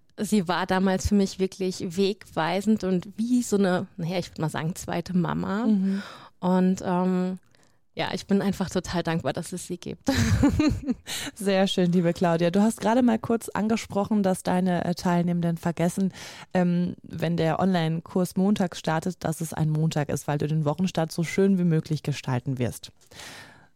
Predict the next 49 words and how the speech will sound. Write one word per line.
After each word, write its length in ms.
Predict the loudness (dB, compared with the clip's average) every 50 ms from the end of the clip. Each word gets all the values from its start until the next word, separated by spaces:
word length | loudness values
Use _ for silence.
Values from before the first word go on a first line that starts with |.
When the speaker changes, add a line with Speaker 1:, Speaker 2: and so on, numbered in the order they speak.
| _ _ _ _ _ _ _ _ _ _ _
Speaker 2:
So, 280 | _ 0 2 2 0 -2 _ _ _ _ _ _
das, 260 | -2 0 0 0 -2 -2
äh, 360 | 0 2 4 4 4 4 2 0
möchte 320 | 0 2 2 2 2 -2
ich 100 | -6 -2
bitte, 240 | -2 0 2 2 2
den 180 | 2 2 0 2
Tipp 200 | 0 0 0 2
möchte 240 | 2 2 2 0 0
ich 80 | 0
jetzt 160 | 0 0 2 2
unbedingt 380 | 2 2 2 2 2 2 2
noch 200 | 2 2 2 4
hören, 180 | 4 2 2 0 0
hören 280 | 0 2 2 2 0
von 220 | 0 0 0 2 4
dir. 200 | 4 4 4 4
Wie 120 | 2 2
kriegen 340 | 4 2 0 2 2 2 2
wir 80 | 4 2
das 200 | 2 0 2 2
hin, 200 | 2 4 4 4
dass 220 | 4 2 2 2
Montag 400 | 4 4 4 4 2 2 2 4
nicht 200 | 4 2 2 2
scheiße 360 | 2 2 2 4 4 2 2
ist, 100 | 2 2
sondern 420 | 2 4 4 4 4 4 4 2 2
schön? 600 | 0 0 0 2 2 2 2 2 4 4 4 2 2
<laughs> 40 | -2 -2 -2 -2 -2 -2 -4 -4 -4 -4 -4 -2 -2 -2 0 0
Ich 140 | -2 0 2
glaube, 320 | 0 2 4 4 4 4
da 140 | 4 2 2
sind 200 | 4 2 0 2
viele 280 | 2 2 4 4 4 2
dankbar, 460 | 2 2 2 2 2 2 0 2 2
wenn 160 | 2 4 4
du 100 | 4 4
uns 200 | 4 4 2 2
da 120 | 2 2 2
jetzt 260 | 2 2 0 0 0
ein 80 | 2
bisschen 340 | 2 2 0 2 2 2 4
was 180 | 4 2 2 2
mit 160 | 0 0 0
auf 180 | -2 -2 0 0
den 140 | 0 0
Weg 200 | 2 0 -2 0
gibst. 420 | -2 -4 -4 -4 -8 -12 -12 -14